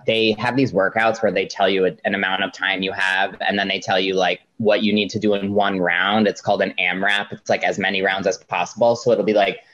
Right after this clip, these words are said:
fifteen minutes, as many rounds as possible of, like, ten burpees, ten box jumps, and, like, ten overhead squats. And then you just, like, have to do it for fifteen minutes.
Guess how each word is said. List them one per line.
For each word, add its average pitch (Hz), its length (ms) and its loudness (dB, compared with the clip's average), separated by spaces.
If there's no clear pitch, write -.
fifteen 185 580 2
minutes, 139 380 2
as 113 160 2
many 151 260 4
rounds 151 260 4
as 139 120 0
possible 131 520 2
of, 98 120 2
like, 110 240 2
ten 165 280 0
burpees, 147 460 2
ten 151 320 2
box 139 380 2
jumps, 107 420 0
and, 123 180 0
like, 107 200 0
ten 139 200 2
overhead 117 420 2
squats. 95 440 2
And 107 100 2
then 110 140 4
you 110 100 4
just, 104 200 0
like, 104 140 -2
have 104 200 -6
to 110 80 -4
do 104 100 2
it 95 120 0
for 120 100 2
fifteen 107 460 -2
minutes. 113 420 -2